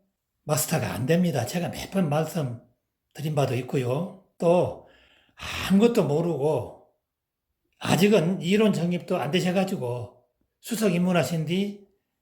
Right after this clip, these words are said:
삼 일 되신 분도 전화 주시고, 어떤 분들은 참다 참다 수석기에 들어오신 지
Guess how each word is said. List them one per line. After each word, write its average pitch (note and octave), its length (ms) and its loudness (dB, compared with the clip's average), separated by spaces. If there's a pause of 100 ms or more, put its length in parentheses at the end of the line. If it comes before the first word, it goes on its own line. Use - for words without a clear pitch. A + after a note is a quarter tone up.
(680)
삼 A#3 240 -2
일 C4+ 100 6
되신 F#3+ 220 2
분도 C#3 140 -4
전화 C3+ 220 -4
주시고, G#2+ 520 -12 (520)
어떤 D#3+ 260 -2
분들은 D#3 340 -2
참다 A3 420 0
참다 E3+ 600 -6 (1400)
수석기에 G3 440 0
들어오신 D3+ 420 -2
지 G3 400 -4